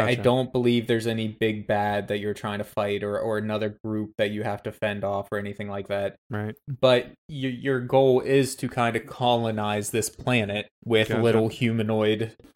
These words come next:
Speaker 1: um, creatures as well as yourself, obviously, in your, in your robot army.
Speaker 2: Right.
Speaker 1: Um, what the exact end goal is, I'm not really sure.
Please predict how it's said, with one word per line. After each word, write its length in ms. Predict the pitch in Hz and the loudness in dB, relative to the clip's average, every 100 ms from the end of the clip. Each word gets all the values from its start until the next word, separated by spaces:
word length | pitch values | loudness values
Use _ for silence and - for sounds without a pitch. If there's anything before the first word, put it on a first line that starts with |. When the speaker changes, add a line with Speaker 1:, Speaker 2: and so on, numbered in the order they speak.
| - | -8
Speaker 1:
um, 460 | 120 104 104 107 - _ _ _ _ - - | -4 -2 -4 -6 -10 _ _ _ _ -20 -4
creatures 640 | 135 120 117 107 104 101 | 0 0 0 -2 -2 -4
as 160 | 110 110 | -6 -2
well 240 | 107 104 | 0 2
as 240 | 104 104 | 0 -2
yourself, 500 | 107 104 - 110 107 | -6 -4 2 2 2
obviously, 600 | - 104 104 104 - 107 | 0 -2 -2 -6 -4 -4
in 140 | 101 104 | -4 -6
your, 160 | 101 - 113 | -8 -10 -10
in 100 | 104 | -8
your 120 | 101 | -6
robot 420 | 107 101 101 98 | -4 -4 -4 -4
army. 460 | 107 110 104 98 98 _ - | -4 -4 -4 -6 -8 _ -6
Speaker 2:
Right. 140 | 110 | 0
Speaker 1:
Um, 320 | 120 113 117 | 2 2 0
what 260 | 120 143 - | 2 2 4
the 140 | 165 | 0
exact 500 | 135 123 110 120 127 | 0 2 2 2 2
end 220 | - 135 | -2 -2
goal 220 | 156 180 202 | 0 0 2
is, 280 | 214 208 - | 2 0 -2
I'm 220 | 120 120 | -4 -2
not 260 | 117 123 135 | -2 -2 -2
really 300 | 147 135 127 | -2 0 -2
sure. 500 | - 131 165 269 | 0 0 0 0